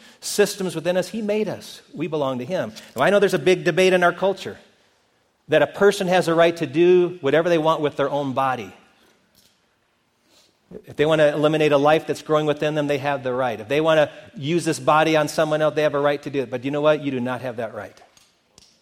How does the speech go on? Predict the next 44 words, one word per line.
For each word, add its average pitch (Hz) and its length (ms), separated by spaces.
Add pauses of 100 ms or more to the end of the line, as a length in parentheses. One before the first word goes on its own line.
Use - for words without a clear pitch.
(100)
It 131 40
is 120 80
not 143 140
your 156 100
body. 170 320 (1000)
We 135 80
just 160 180
read 208 220
it. - 180
It 143 80
belongs 165 320
to 160 80
who? 226 200
God. 185 360 (560)
Therefore, 208 300
we 185 100
have 190 140
to 160 80
ask 175 240
God, 202 300 (300)
"What 190 100
do 226 80
you 226 80
want 214 180
me 208 120
to 180 100
do 180 380
with 160 340
this 165 160
body 127 600 (760)
that 127 140
you 165 100
gave?" 160 480 (840)
See, 160 80
Paul 247 300
ran 220 160
into 190 140
this 165 160
issue 170 340
with 139 140
the 127 60
church 165 360
in 135 120
Corinth. 131 500